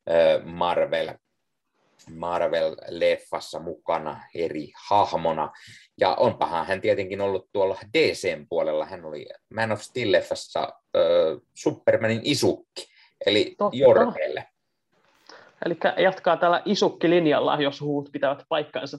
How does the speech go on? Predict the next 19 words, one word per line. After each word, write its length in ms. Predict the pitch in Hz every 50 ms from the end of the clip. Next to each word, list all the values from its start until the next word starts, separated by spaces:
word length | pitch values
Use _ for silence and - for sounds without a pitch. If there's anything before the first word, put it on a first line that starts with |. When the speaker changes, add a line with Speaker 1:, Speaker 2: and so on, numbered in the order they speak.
| - _
Speaker 2:
tämän 240 | 131 - - - 151 - _ _ _ - - - - - -
Speaker 1:
Kyllä. 100 | 131 113
Speaker 2:
roolin 340 | - 165 160 151 147 135 139
suhteen. 540 | - 175 175 160 - - - 156 143 143 156
Ja 160 | 156 151 156 - - _ _ - - - - - - - - _ _
tääkin 300 | - 214 202 185 185 233
on 60 | 233 240
just 160 | 233 240 -
sellainen, 360 | 233 214 202 190 175 165 151
että, 220 | 147 151 - 170
niinku, 560 | 147 139 139 139 135 - - 156 143 139 - - - - - - - - - - - - _ _ _ _ _ _ _ _ - - - _ _ -
Kraven 320 | 202 220 214 196 196 185
the 100 | 185 185
Hunter, 500 | 190 226 226 208 - - - 202 190 190
ö, 60 | 190 - - _ _ _ _ _ _ _ _ - 143 151 156 156 160 156
kyllä 140 | 165 202 185
siitä 260 | 151 156 147 139 170
hyvän, 360 | 165 180 208 196 196 196 196 196
niinku, 440 | 190 190 190 196 185 - - _